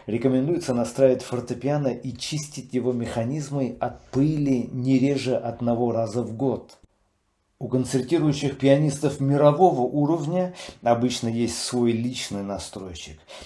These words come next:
который сопровождает их в концертной деятельности, постоянно проверяя настройку инструмента перед каждым выступлением.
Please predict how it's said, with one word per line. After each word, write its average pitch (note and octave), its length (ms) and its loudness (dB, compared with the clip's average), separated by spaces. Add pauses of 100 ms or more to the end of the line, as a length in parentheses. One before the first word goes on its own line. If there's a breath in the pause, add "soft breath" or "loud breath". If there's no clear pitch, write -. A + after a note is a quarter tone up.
(120 loud breath)
который A2 300 -2
сопровождает A#2 720 2
их G#2+ 80 -8
в - 100 -18
концертной A2+ 640 -4
деятельности, A#2+ 720 -2
постоянно B2+ 960 2
проверяя A#2 560 0
настройку A2+ 580 -2
инструмента A#2 720 -4 (280 loud breath)
перед B2+ 360 -2
каждым A#2 640 -2
выступлением. G#2+ 840 -4